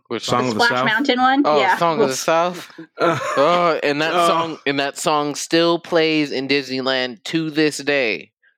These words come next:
Speaker 2: <laughs>
Speaker 1: The most racist song Disney probably ever put out, one of the most racist songs Disney ever put out,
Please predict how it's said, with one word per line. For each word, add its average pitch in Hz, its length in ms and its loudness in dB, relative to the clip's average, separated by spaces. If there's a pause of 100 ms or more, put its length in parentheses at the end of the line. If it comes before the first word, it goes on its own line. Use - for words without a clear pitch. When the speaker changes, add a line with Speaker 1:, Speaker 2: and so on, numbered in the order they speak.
(180)
Speaker 2:
<laughs> - 280 -10
Speaker 1:
The 131 180 0
most 127 360 -2
racist 131 640 -4
song 135 680 -2 (600)
Disney 123 580 -4
probably 139 360 0
ever 147 240 -4
put 175 300 0
out, 139 340 -2 (100)
one 131 280 -6
of 127 60 -12
the 131 80 -10
most 123 200 -4
racist 123 280 -6
songs 127 280 -6
Disney 120 320 -4
ever 117 240 -2
put 131 200 -4
out, 104 280 -2